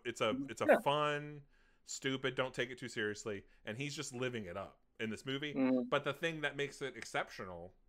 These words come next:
Speaker 1: Lance Henriksen and this film, is that the
Speaker 2: Mm-hmm.
Speaker 1: last five percent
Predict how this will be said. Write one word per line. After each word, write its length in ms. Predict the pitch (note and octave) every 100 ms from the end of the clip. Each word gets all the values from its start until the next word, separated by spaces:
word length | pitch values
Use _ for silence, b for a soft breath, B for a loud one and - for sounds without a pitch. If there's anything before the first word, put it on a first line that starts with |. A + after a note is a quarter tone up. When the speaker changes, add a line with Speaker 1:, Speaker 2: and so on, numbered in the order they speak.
| _ _ _ -
Speaker 1:
Lance 200 | A#2+ C3
Henriksen 400 | C#3 C3+ B2+ A#2 A2
and 200 | B2+ C3+
this 140 | A#2+ -
film, 340 | C#3+ A2 F#2+ - _ _
is 180 | A#2+ A2+
that 240 | C3+ B2
the 60 | C3+
Speaker 2:
Mm-hmm. 120 | B2+
Speaker 1:
last 380 | B2 C#3 D3+ -
five 280 | E3 F3 F3
percent 420 | F3 - F#3